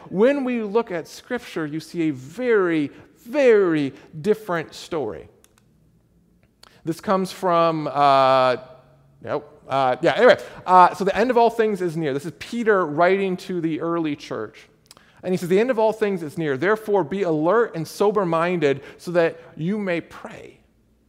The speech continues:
Above all, love each other deeply because love covers over a multitude of sins.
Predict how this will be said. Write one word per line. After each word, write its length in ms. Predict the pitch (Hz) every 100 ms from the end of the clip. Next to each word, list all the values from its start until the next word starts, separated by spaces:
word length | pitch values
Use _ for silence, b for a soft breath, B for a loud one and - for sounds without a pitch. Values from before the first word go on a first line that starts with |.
| _ _ _ _ -
Above 300 | 135 233 220
all, 600 | - 214 247 202 156 - -
love 260 | 185 254
each 220 | 277 -
other 180 | 226 190
deeply 460 | 170 214 220 185 175
because 340 | 170 175 147
love 500 | 147 240 220 170 170
covers 320 | - 180 170
over 300 | 147 156 156
a 80 | 139
multitude 560 | 147 160 180 - - 170
of 80 | 139
sins. 460 | - 185 160 143